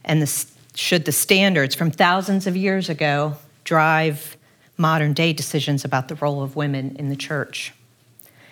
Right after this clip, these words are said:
We might glean some insight from what Pete Enns writes in his book,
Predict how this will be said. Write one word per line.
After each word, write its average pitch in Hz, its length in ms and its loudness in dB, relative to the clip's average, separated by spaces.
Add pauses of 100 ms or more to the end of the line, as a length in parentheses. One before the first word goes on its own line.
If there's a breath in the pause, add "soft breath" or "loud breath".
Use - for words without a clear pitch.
(260 loud breath)
We 185 100 0
might 190 260 2
glean 185 320 2
some 165 240 -2
insight 170 520 2
from 151 220 0
what 147 220 -2
Pete - 300 -6
Enns 156 400 0
writes 151 420 -4 (160)
in 147 160 2
his 151 220 0
book, 139 420 0